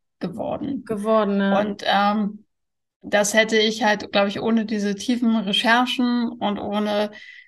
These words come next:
Speaker 1: ich weiß nicht, wir wissen ja immer nicht, warum irgendwas das dann so auslöst, dass etwas unser Herzensthema wird, aber ich hatte es, wie gesagt, vor zwei, zweieinhalb Jahren auch noch nicht auf dem Zettel und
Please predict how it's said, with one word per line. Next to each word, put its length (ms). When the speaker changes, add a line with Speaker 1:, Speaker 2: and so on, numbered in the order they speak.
Speaker 1:
ich 80
weiß 200
nicht, 260
wir 140
wissen 200
ja 60
immer 120
nicht, 200
warum 300
irgendwas 540
das 200
dann 180
so 100
auslöst, 640
dass 100
etwas 280
unser 160
Herzensthema 760
wird, 160
aber 480
ich 380
hatte 220
es, 160
wie 80
gesagt, 480
vor 480
zwei, 240
zweieinhalb 460
Jahren 340
auch 80
noch 140
nicht 200
auf 120
dem 160
Zettel 520
und 400